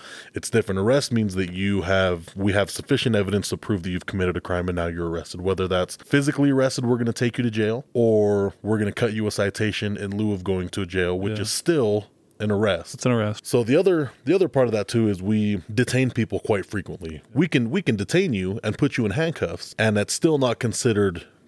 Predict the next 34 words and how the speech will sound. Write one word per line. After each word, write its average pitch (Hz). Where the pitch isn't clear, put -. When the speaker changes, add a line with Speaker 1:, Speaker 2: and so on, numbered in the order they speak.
Speaker 1:
being 113
placed 110
under 92
arrest. 110
Speaker 2:
Yeah. 107
Speaker 1:
You're 120
being 113
detained 131
and 92
we're 92
still 101
investigating. 82
Speaker 2:
You 143
have 147
different 127
Speaker 1:
So 110
Speaker 2:
rights. 131
Speaker 1:
Yeah. 110
Speaker 2:
There's 117
different 120
obligations 117
that 107
we 123
Speaker 1:
Uh-huh. 120
Speaker 2:
have 107
if 110
somebody's 113
arrested 113
or 113
just 104
being 104
detained. -
Speaker 1:
Right. 98
Yeah. -